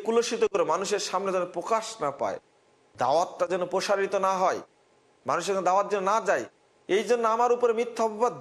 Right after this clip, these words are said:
দিবে, দেওয়াটা খুব স্বাভাবিক। গালি দিবে, দেওয়াটা স্বাভাবিক মনে করতে হবে, এরপরে ফিরে আসা যাবে না। আল্লাহ রাব্বুল আলামিন আয়াত নাজিলের মাধ্যমে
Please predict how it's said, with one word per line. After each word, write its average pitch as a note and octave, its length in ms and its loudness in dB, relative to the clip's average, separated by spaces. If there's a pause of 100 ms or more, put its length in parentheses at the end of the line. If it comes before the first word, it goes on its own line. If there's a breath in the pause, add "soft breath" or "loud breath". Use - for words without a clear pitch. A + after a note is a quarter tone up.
দিবে, D#3 240 0 (400)
দেওয়াটা F#3+ 340 0
খুব - 100 -6 (140)
স্বাভাবিক। A#2+ 460 -4 (760)
গালি D#3+ 380 2
দিবে, F#3 220 0 (680)
দেওয়াটা A#3+ 300 0 (100)
স্বাভাবিক C4 440 0
মনে A3 200 2
করতে - 280 -2
হবে, A2 200 -2 (680)
এরপরে F3+ 340 -2 (240)
ফিরে E3+ 220 0 (100)
আসা - 220 -4
যাবে G#2+ 280 -2
না। F2 60 -14 (760)
আল্লাহ C3+ 260 -2 (120)
রাব্বুল B2 260 -2 (100)
আলামিন C3+ 300 -4 (800)
আয়াত C#3+ 220 0 (100)
নাজিলের D#3+ 380 2
মাধ্যমে E3+ 440 0